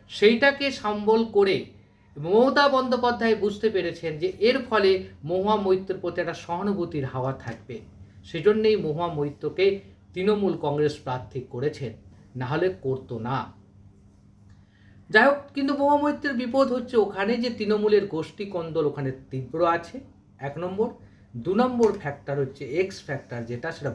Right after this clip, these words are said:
বাম কংগ্রেসের প্রার্থী এস এম সাদি। এস এম সাদি যদি ভালো ভোট টানতে পারে, তাহলে মূলত লড়াই হয়ে যাবে মহুয়া মৈত্র এস এম সাদির মধ্যে। এস এম সাদি দিল্লি যেতে পারে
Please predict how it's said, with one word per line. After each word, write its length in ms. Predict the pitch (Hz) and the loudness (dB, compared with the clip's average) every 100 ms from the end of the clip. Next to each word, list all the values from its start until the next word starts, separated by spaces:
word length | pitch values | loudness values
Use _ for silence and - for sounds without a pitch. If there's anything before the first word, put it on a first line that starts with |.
| - | -4
বাম 300 | 139 175 175 | -4 -4 -4
কংগ্রেসের 480 | 156 147 143 - 123 - | -2 0 -2 -2 -8 -6
প্রার্থী 460 | 117 113 - 208 202 - - - | -8 -8 -8 -8 -8 -18 -16 -4
এস 260 | 143 - | -4 -2
এম 140 | 135 117 | -6 -6
সাদি। 380 | - 107 120 - - - - - | -10 -12 -12 -14 -18 -20 -20 -6
এস 260 | 180 208 208 | 4 4 6
এম 140 | 302 285 | 0 0
সাদি 380 | - 202 202 277 | -2 0 2 0
যদি 280 | 240 226 | 0 -2
ভালো 340 | 190 151 190 208 | -2 2 4 4
ভোট 240 | 165 185 190 | 2 -2 -2
টানতে 360 | 175 165 147 147 | -6 -6 -4 -6
পারে, 440 | - 165 175 113 - _ _ _ - | -2 0 0 -2 -8 _ _ _ -2
তাহলে 480 | 185 220 262 285 254 | 4 4 4 0 0
মূলত 400 | 170 175 170 190 196 196 _ 127 | -2 -2 -2 0 0 -2 _ -6
লড়াই 360 | 139 156 175 | -2 0 0
হয়ে 180 | 139 147 | 0 -2
যাবে 240 | 139 131 131 | 0 -2 -2
মহুয়া 420 | 123 131 135 170 | -4 -4 -4 -4
মৈত্র 580 | 156 135 123 - 123 117 | -4 -4 -6 -10 -10 -10
এস 220 | 143 143 143 | -10 -6 -6
এম 120 | 117 | -6
সাদির 380 | - 107 117 113 | -10 -12 -10 -8
মধ্যে। 420 | 110 104 113 107 - - - - | -10 -12 -14 -14 -16 -20 -12 6
এস 240 | 202 208 | 8 8
এম 180 | 285 285 | 4 2
সাদি 360 | - 185 185 233 | -2 -2 -2 -2
দিল্লি 340 | 233 220 214 | -4 -4 -4
যেতে 240 | 202 196 | -4 -2
পারে 240 | 196 180 | -2 0